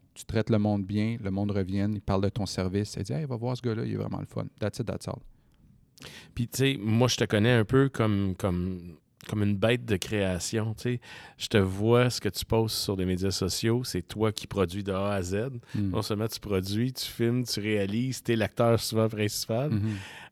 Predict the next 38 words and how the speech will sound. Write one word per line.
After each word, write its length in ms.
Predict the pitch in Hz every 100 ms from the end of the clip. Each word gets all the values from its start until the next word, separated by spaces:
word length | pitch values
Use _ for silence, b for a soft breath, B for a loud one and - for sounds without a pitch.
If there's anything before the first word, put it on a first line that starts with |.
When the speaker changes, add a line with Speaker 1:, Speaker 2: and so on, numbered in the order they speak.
| 92
Speaker 2:
Euh, 100 | 92 - _ _ _ _ -
ça 200 | - 104
devient 580 | 95 107 110 107 107 98
d'où, 300 | 98 143 185
cette 240 | 104 -
inspiration-là ? 1040 | 87 - 104 90 90 - 104 90 101 131
Tu 60 | -
sais, 60 |
c'est 160 | 143 107
que 100 | -
t'as, 140 | - 80
t'as, 220 | - 92 - -
t'as 120 | 92
l'air 160 | 92 110
d'un 120 | 98
naturel, 560 | 95 - 104 117 120
là. 60 | 113 - B B B B B B B B B - -
Speaker 1:
Est-ce 100 | 123
que 80 | 131
tu 200 | - 120
veux 80 | 127
savoir 440 | 135 123 143 -
où 60 | -
est-ce 100 | 123
que 100 | 120
je 80 | -
prends 180 | - 135
mes 240 | 127 110
idées 340 | 120 147 214 - -
ou ? 200 | 113 107 _ -
Speaker 2:
Ben, 140 | 151 -
en 140 | 143
fait, 200 | 147 156 - 151
non. 320 | 139 190 202 -
Comment 380 | 160 151 202 240
tu 160 | -
peux 260 | - 151 160
être, 520 | 123 120 139 139 -